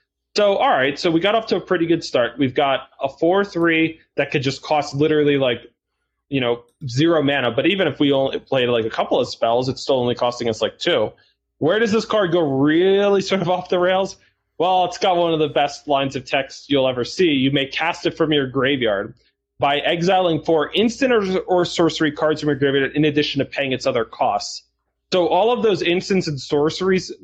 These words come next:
spells that we use, that we might wanna use to make it cheaper, well, once we've cast them, then we can exile them,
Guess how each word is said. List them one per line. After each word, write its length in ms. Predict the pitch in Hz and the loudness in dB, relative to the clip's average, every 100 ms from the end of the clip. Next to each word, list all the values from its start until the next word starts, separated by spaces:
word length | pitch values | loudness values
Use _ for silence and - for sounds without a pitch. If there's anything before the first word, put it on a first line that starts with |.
| - | -20
spells 460 | _ - 185 180 - | _ -2 0 0 -2
that 240 | 147 151 | -4 -2
we 140 | 135 | 0
use, 680 | 147 143 135 143 170 165 - - | 2 2 2 2 2 -2 -10 -4
that 120 | 147 | 0
we 100 | 139 | 2
might 180 | 151 147 | 0 0
wanna 200 | 147 131 | 0 0
use 260 | 131 143 | 0 0
to 80 | - | 0
make 180 | 139 131 | -2 0
it 80 | 131 | -4
cheaper, 540 | - 139 143 185 - _ _ | -2 -2 0 -2 -4 _ _
well, 140 | 156 | 0
once 240 | 165 202 220 | 2 2 0
we've 180 | 190 - | -2 -2
cast 300 | 170 220 - | -4 -2 -2
them, 180 | 143 | -2
then 160 | 131 160 | 0 0
we 100 | 185 | 0
can 240 | 180 151 | -2 -4
exile 560 | 147 185 165 135 131 131 | -2 -2 0 0 2 2
them, 300 | 131 131 | 2 0